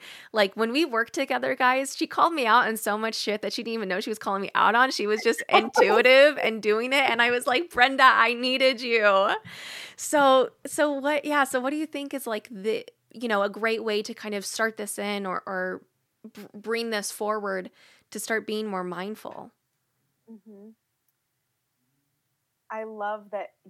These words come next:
Speaker 2: you have kind of, like, wrapped them together, eh, in, and coupling it with the trifecta, mind, body, soul. And the fact that you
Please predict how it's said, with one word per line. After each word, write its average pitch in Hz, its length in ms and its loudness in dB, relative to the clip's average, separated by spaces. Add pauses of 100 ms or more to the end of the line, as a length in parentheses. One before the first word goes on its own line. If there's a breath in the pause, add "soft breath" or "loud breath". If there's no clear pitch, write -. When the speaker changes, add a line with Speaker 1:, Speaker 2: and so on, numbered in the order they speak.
Speaker 2:
you 180 540 -12 (580)
have 180 340 -4
kind 196 220 -8
of, 185 140 -10
like, 175 180 -8 (680)
wrapped 202 400 -4
them 208 240 -4
together, 185 760 -6 (640)
eh, - 40 -10 (480)
in, 220 300 -4
and 208 240 -2
coupling 220 400 -8
it 185 140 -6
with 180 180 -6
the 180 140 -4
trifecta, 180 580 -6
mind, 180 240 -8
body, 170 220 -4
soul. 170 500 -4 (240)
And 220 180 0
the 208 60 -6
fact 214 460 2
that 202 180 0
you 196 380 0